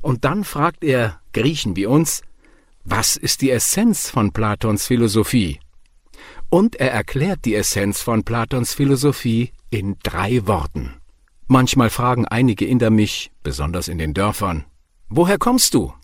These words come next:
Ich sage, "Griechenland." Sie schauen mich an und sie verstehen mich nicht,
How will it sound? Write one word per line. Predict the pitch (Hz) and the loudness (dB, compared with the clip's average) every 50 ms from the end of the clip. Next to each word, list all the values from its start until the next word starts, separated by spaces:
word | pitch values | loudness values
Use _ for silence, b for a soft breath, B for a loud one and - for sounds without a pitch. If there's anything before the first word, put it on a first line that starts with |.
| _ _ _ - | _ _ _ -8
Ich | - 113 - | -6 -6 -4
sage, | - 120 101 95 95 104 95 85 - - - _ | -2 -2 -2 -2 -4 -4 -6 -8 -8 -12 -16 _
"Griechenland." | - 202 202 156 - 175 147 120 104 82 71 67 - - - - _ _ _ _ _ _ _ - | 2 2 2 4 4 4 4 4 2 0 -2 -6 -12 -16 -20 -20 _ _ _ _ _ _ _ -8
Sie | - - 78 76 | -4 -2 -2 0
schauen | - - 85 78 69 69 | 0 -2 -2 -2 0 -2
mich | 67 73 - - | -2 -4 -4 -2
an | 95 95 110 139 | 0 2 2 2
und | 151 127 - | 2 2 2
sie | - 127 | 0 -2
verstehen | - - 110 - - 156 180 214 196 | 0 0 -2 -2 0 0 0 2 2
mich | 170 143 - 110 | 0 -2 -2 -2
nicht, | 98 82 71 - - - | -2 -4 -4 -8 -12 -18